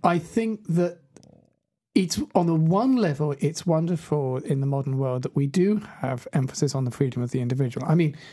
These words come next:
to give a simple example, my grandfather came from a line of master carpenters. My father was a very good amateur carpenter.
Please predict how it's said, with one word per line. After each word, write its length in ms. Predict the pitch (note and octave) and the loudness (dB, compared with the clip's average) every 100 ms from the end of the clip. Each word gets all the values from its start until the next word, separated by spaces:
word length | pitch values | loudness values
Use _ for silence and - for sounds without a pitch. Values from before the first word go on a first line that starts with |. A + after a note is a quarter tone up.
| - | 0
to 80 | F#3 | 2
give 120 | D#3 | 2
a 60 | |
simple 300 | C#3+ D3 C3+ C#3+ | 0 -2 -2 -2
example, 600 | C#3+ F#3 D#3 - C3+ - - - - _ - | 2 2 0 -2 -4 -6 -16 -20 -20 _ 0
my 680 | D#3+ E3+ E3+ F3 E3 D#3+ E3 _ - _ _ _ _ _ _ _ - | 2 4 2 2 2 2 -2 _ -20 _ _ _ _ _ _ _ 0
grandfather 640 | F#3 F3 E3 - C#3 B2+ | 2 2 0 -2 -2 -2
came 220 | - C#3+ | -2 -2
from 180 | B2 D3 | -2 -2
a 40 | C#3 | 0
line 260 | C3 B2 | 0 -2
of 100 | A#2+ | -2
master 340 | C3+ A#2 - - | -2 -2 -4 -2
carpenters. 880 | E3+ E3 - A2 - C4+ - - - - - _ _ _ | 0 0 -2 -8 -8 -8 -8 -12 -12 -20 -20 _ _ _
My 240 | C#3+ D3 C#3+ | 0 2 0
father 480 | - G3 G3+ D#3+ D3 | 0 2 2 2 0
was 140 | C#3+ | 0
a 60 | D3 | 2
very 240 | D#3 D3+ | 2 2
good 180 | D3 D3+ | 2 2
amateur 380 | F#3 F#3+ - D3+ | 2 0 -2 -4
carpenter. 640 | - C3 - C3+ - C3 | -2 -4 -4 -6 -6 -10